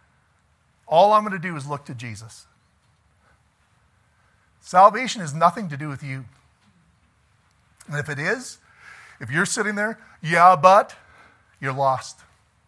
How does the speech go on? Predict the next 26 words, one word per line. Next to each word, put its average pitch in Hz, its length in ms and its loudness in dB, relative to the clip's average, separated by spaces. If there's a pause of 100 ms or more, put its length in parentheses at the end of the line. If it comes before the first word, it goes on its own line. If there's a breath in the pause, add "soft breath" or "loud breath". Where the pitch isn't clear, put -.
(1600)
You're 135 140 -10
without 131 320 -6
Christ. 131 480 -14 (2250)
And 131 100 -12
if 117 80 -10
you 147 120 -6
were 147 60 -8
to 139 60 -10
die 135 280 0
today, 147 260 -12
you'd 139 180 -12
go 143 120 -12
to 147 60 -10
hell. 110 380 -14 (720)
"Oh, 285 220 10
but 311 120 10
I've 311 120 10
been 339 140 4
religious." 339 760 8 (180)
<laughs> - 1500 -20
Hell 190 280 0
was 190 160 -8
full - 360 -10
of 131 120 -8
religious 139 420 -10
people. - 420 -16